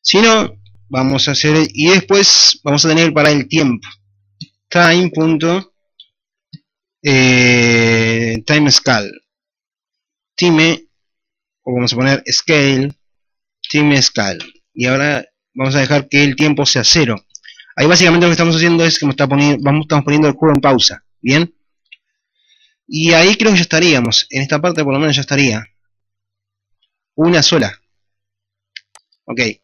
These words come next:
esto sería el primero. Vamos a, pero esto es cuan-, esto va a ser cuando nosotros apretemos el botón cancel.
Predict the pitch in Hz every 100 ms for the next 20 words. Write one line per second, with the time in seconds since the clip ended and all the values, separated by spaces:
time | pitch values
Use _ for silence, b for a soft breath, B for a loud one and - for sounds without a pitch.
0 | _ _ - 135 143 147 147 135 139 104
1 | 92 _ - - 110 113 - 127 - _
2 | _ _ _ _ _ - _ _ _ _
3 | _ _ _ _ _ _ _ _ 165 202
4 | 220 - 180 175 - - 196 185 196 -
5 | - 165 175 185 170 165 170 - - 123
6 | 127 180 175 - 131 123 156 151 - -
7 | 131 123 - 135 101